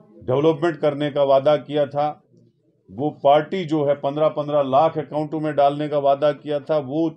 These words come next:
पार्टी अब बैक फुट पे है। आप देखेंगे आने वाले दिनों में एक बहुत अच्छी जीत जो है कांग्रेस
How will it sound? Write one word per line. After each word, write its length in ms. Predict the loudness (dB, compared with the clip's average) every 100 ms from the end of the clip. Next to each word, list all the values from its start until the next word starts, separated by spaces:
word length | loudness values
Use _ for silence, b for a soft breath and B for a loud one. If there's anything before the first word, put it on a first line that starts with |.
| -12
पार्टी 480 | -6 0 0 -2 -4
अब 180 | -4 -2
बैक 260 | 0 -2 -4
फुट 260 | -14 -12
पे 120 | -8 -6
है। 220 | -6 -10 _ _ _ _ _ _ _ -2
आप 260 | 2 2
देखेंगे 480 | 0 -4 -2 -2 0
आने 240 | 0 0 0
वाले 280 | 0 -2 -4
दिनों 320 | -6 -6 -6
में 120 | -6 -6
एक 240 | -6 -8
बहुत 280 | -4 -2 -2
अच्छी 280 | -4 -12 -12 -12
जीत 320 | -10 -12 -10
जो 140 | -10
है 100 | -10
कांग्रेस 340 | -10 -12 -14